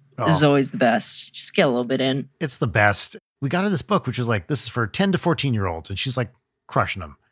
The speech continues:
Speaker 2: I like watching her little brain work. She's so smart, and she's just so fun. And so she's got that little kid enthusiasm, which is great. "Daddy, did you know? Di-, wait,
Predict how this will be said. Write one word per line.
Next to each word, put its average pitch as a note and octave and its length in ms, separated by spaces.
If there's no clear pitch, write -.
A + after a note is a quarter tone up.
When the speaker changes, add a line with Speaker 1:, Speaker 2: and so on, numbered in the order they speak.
Speaker 2:
I D#3 60
like C3+ 200
watching G2+ 240
her F#2+ 100
little E2+ 160
brain E2+ 460
work. F#2 380
She's - 160
so B2 160
smart, E2+ 480
and F#2 160
she's F2+ 180
just - 200
so E2+ 180
fun. E2 420
And E2 100
so F#2 380
she's - 100
got G#2+ 200
that G2 260
little A2 180
kid G#2+ 220
enthusiasm, F2 760
which G#2 180
is F#2 100
great. E2+ 280
"Daddy, A3 380
did B2+ 180
you A3 100
know? G#3 240
Di-, G3+ 180
wait, A3 160